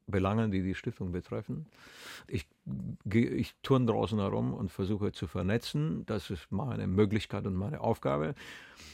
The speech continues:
Versuche, meine Popularität ein bisschen zu benutzen, um genau das zu betreiben, Leute zusammenzubringen, die ähnliche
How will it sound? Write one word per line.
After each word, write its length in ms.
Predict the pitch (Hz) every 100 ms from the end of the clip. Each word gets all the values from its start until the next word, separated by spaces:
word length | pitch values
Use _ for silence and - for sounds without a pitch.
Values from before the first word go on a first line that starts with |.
| -
Versuche, 580 | - 101 110 117 117 113 -
meine 460 | - 92 101 117 113
Popularität 920 | 107 - 104 98 101 - 110 117 - _ _
ein 260 | 98 104 92
bisschen 360 | 123 - 113
zu 180 | - 92
benutzen, 800 | 85 98 117 - - 135 147 139 - - - - _ _
um 480 | 107 104 104 104 107 -
genau 380 | 107 104 104 92 78
das 420 | 107 101 - - _ _
zu 180 | -
betreiben, 520 | 87 87 - 95 110 113
Leute 300 | 98 101 98
zusammenzubringen, 920 | 107 90 101 104 95 82 101 104 95
die 240 | 95 92 - - - _ _ -
ähnliche 680 | 113 107 101 - 95 95